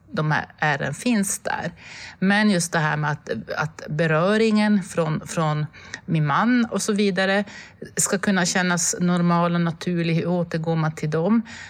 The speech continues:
eh, händelserna? Hur, hur blir det med sexualiteten? Hur blir det med lusten? Allting ställs ju på sin spets. Dels att man får cancer och är sjuk, men också att det drabbar just våra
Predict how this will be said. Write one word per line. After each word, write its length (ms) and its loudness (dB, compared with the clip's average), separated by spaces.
eh, 380 -4
händelserna? 800 0
Hur, 440 0
hur 320 2
blir 280 0
det 100 -2
med 320 0
sexualiteten? 1160 -2
Hur 80 2
blir 200 0
det 60 0
med 140 2
lusten? 760 -2
Allting 480 0
ställs 420 -2
ju 40 -6
på 140 -6
sin 160 -2
spets. 720 -2
Dels 420 0
att 120 -6
man 120 -2
får 180 -8
cancer 580 0
och 80 -2
är 60 -2
sjuk, 640 -2
men 240 2
också 340 -2
att 240 -4
det 80 -2
drabbar 500 -2
just 520 -6
våra 440 0